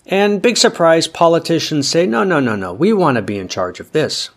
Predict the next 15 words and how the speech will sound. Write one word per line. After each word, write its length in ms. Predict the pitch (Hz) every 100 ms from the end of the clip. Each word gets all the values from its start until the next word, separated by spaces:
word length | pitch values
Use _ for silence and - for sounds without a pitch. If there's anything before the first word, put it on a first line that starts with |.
| _ _ -
And 180 | 147
so 140 | 127 135
they 140 | 127
passed 400 | 123 131 120 -
laws 300 | 120 110 110
giving 320 | - 110 110
them 180 | 107 104
the 80 | 107
ability 420 | 98 101 104 104
to 240 | 98 107 98
demand 540 | - 113 107 101 104
that 140 | 104
the 60 | -
tech 320 | - 110 98
companies, 580 | - 95 95 104 123 -